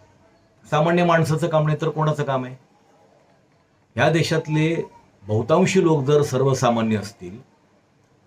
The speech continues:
तर निवडणूक त्यांनीच लढवली पाहिजे. त्यांचा लोकप्रतिनिधी हा त्यांच्यातूनच गेला पाहिजे. परंतु जेव्हा आपल्याला आकडेवारी बघायला मिळते, आज मी एडीआरचा रिपोर्ट पाहिला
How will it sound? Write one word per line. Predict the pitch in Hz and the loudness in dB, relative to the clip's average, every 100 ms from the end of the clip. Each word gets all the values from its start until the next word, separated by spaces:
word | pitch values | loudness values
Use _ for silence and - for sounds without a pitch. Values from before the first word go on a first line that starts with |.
| _ | _
तर | 131 | -4
निवडणूक | 123 127 147 160 170 | 0 2 2 2 -2
त्यांनीच | 190 190 220 175 | 0 0 0 0
लढवली | 156 143 | 0 2
पाहिजे. | 139 120 104 110 - _ _ _ _ _ _ _ _ _ _ _ | 0 -4 -6 -12 -20 _ _ _ _ _ _ _ _ _ _ _
त्यांचा | 117 113 110 185 | -2 -2 0 2
लोकप्रतिनिधी | 180 151 120 139 120 120 110 95 110 | 2 2 0 0 -2 -2 -4 -2 -4
हा | 113 151 | -2 -2
त्यांच्यातूनच | 165 175 202 196 196 147 | -2 0 0 0 -2 0
गेला | 156 147 | 0 2
पाहिजे. | 143 117 - 113 _ _ _ _ _ _ _ _ _ _ - | 0 -2 -6 -16 _ _ _ _ _ _ _ _ _ _ -2
परंतु | 135 202 185 131 120 131 107 | 2 2 2 -2 -2 -4 -4
जेव्हा | 120 139 | 0 2
आपल्याला | 147 139 156 | 0 -2 -2
आकडेवारी | 135 - 170 190 202 | -2 0 0 2 2
बघायला | 160 143 131 | 2 2 2
मिळते, | 117 98 90 92 - _ _ _ _ _ _ _ _ _ _ _ _ _ _ _ _ _ - | 0 -4 -10 -16 -20 _ _ _ _ _ _ _ _ _ _ _ _ _ _ _ _ _ -4
आज | 135 147 | -2 0
मी | 151 170 180 175 | 0 2 2 2
एडीआरचा | 139 131 160 165 170 | 2 2 2 0 0
रिपोर्ट | 160 139 165 | -2 -2 -2
पाहिला | 165 131 104 98 | 0 0 0 -4